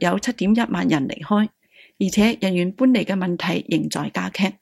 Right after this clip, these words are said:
彭博社嘅知情人士話，喺港府嘅政策之下，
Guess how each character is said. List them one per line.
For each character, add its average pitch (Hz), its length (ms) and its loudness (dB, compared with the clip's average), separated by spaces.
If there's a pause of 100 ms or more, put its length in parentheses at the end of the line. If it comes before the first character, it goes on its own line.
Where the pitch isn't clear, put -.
(560)
彭 185 160 -2
博 214 160 2
社 202 140 0
嘅 196 300 2
知 269 140 0
情 196 220 0
人 165 160 -6
士 190 180 -2
話， 190 220 -4 (340)
喺 196 140 0
港 196 160 0
府 214 160 -2
嘅 190 180 0
政 185 180 -4
策 175 160 -6
之 - 180 -2
下， 202 260 -2